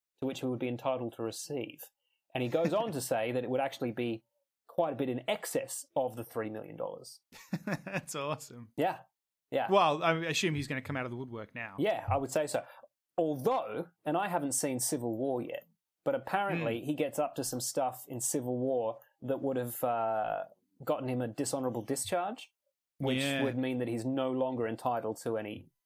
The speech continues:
Speaker 1: any back pay that he's owed. So
Speaker 2: Oh,
Speaker 1: possibly
Speaker 2: 'cause you
Speaker 1: that
Speaker 2: don't,
Speaker 1: would, uh,
Speaker 2: what, do you not get paid until you leave or something?
Speaker 1: I don't know.
Speaker 2: I don't know how the army works. <laughs> That's, that's surprising nobody.
Speaker 1: <laughs>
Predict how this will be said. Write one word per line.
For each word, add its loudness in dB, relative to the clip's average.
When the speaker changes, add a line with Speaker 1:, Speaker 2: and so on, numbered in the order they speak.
Speaker 1:
any -4
back -6
pay -4
that -14
he's -14
owed. -14
So 0
Speaker 2:
Oh, 2
Speaker 1:
possibly 4
Speaker 2:
'cause 4
you 2
Speaker 1:
that 6
Speaker 2:
don't, 0
Speaker 1:
would, -4
uh, 4
Speaker 2:
what, 4
do 0
you 4
not 4
get 0
paid 2
until -6
you -6
leave -8
or -18
something? -16
Speaker 1:
I -14
don't -14
know. -8
Speaker 2:
I 0
don't -4
know -10
how -12
the -12
army -12
works. -16
<laughs> -20
That's, 4
that's 0
surprising 0
nobody. -4
Speaker 1:
<laughs> -10